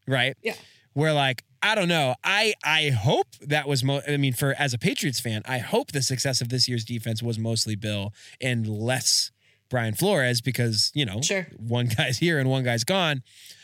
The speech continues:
Speaker 1: Um, but I guess we'll find out once they freaking plop Greg Schiano in there, who's really just a Bill
Speaker 2: Disciple.
Speaker 1: puppet, I think.
Speaker 2: Right. Yeah.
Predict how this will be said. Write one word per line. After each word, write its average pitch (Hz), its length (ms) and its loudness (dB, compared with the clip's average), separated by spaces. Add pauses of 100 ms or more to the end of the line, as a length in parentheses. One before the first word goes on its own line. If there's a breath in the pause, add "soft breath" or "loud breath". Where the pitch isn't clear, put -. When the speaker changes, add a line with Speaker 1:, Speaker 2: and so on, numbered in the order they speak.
(140 loud breath)
Speaker 1:
Um, 139 320 2
but 151 180 0
I 156 80 2
guess 143 220 2
we'll 160 100 2
find 160 280 2
out 196 200 4
once 147 280 0
they 143 120 0
freaking 139 520 0
plop 156 260 0
Greg 147 180 0
Schiano 139 440 0
in 107 80 -2
there, 107 200 0
who's 127 300 2
really 147 280 4
just 127 240 0
a 123 60 -2
Bill 117 500 0 (500)
Speaker 2:
Disciple. 147 420 -6
Speaker 1:
puppet, 143 360 -2 (220)
I 113 140 0
think. 95 220 -6
Speaker 2:
Right. 101 100 -12 (280)
Yeah. - 180 -10